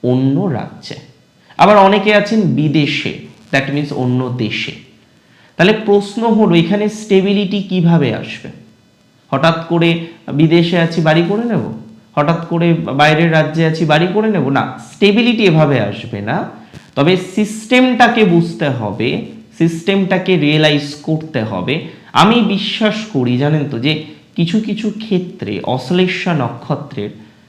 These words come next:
দু হাজার ছাব্বিশে স্টেবিলিটি আসবে তখন, যখন আপনি পূর্ব পরিকল্পনাটা করে রাখবেন। কারণ আমি মনে করি অনেকের ক্ষেত্রে পূর্ব পরিকল্পনার একটা অভাব কিন্তু আছে।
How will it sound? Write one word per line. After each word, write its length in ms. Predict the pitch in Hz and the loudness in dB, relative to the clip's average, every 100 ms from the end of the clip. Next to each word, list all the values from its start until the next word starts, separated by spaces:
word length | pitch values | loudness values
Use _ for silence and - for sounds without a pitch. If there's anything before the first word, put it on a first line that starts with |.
| _ 120 | _ -2
দু 80 | |
হাজার 320 | 139 151 160 160 | 0 0 0 -2
ছাব্বিশে 580 | 151 127 123 143 147 | -2 0 -2 -2 -2
স্টেবিলিটি 760 | 156 - 156 147 160 160 165 165 | -8 -6 -2 2 2 0 0 0
আসবে 280 | 156 147 156 - | 0 -2 -4 -2
তখন, 640 | 139 139 - 123 107 123 - - - - | -4 -4 -6 -6 -6 -8 -14 -20 -20 -4
যখন 320 | 123 131 165 | -2 2 2
আপনি 320 | 147 143 156 170 165 | 2 2 -2 -4 -2
পূর্ব 520 | 180 185 180 170 180 160 | -2 0 2 2 2 0
পরিকল্পনাটা 840 | 151 147 147 127 123 123 123 165 | 0 0 -2 -2 -2 -2 -2 -4
করে 320 | 170 107 98 | -6 -6 -6
রাখবেন। 380 | 95 - - - - - - - _ _ _ _ - - | -8 -12 -16 -18 -20 -20 -20 -20 _ _ _ _ -20 -4
কারণ 180 | 135 135 | 0 2
আমি 180 | 143 | 2
মনে 280 | 147 135 156 | 2 2 0
করি 440 | 165 180 196 196 - - - - | 0 2 2 0 -8 -20 -10 2
অনেকের 480 | 147 202 214 214 | 4 4 4 2
ক্ষেত্রে 680 | 214 196 165 190 190 190 - - - | 4 0 0 2 2 2 -4 -16 -2
পূর্ব 440 | 175 180 170 180 165 | 2 4 4 2 2
পরিকল্পনার 760 | 160 165 165 156 147 147 143 | 0 2 2 0 0 -2 0
একটা 260 | 135 131 139 | 0 -2 -4
অভাব 460 | 107 110 123 123 - | -2 -2 -4 -6 -8
কিন্তু 320 | 113 113 - | -8 -6 -6
আছে। 260 | - - | -8 -12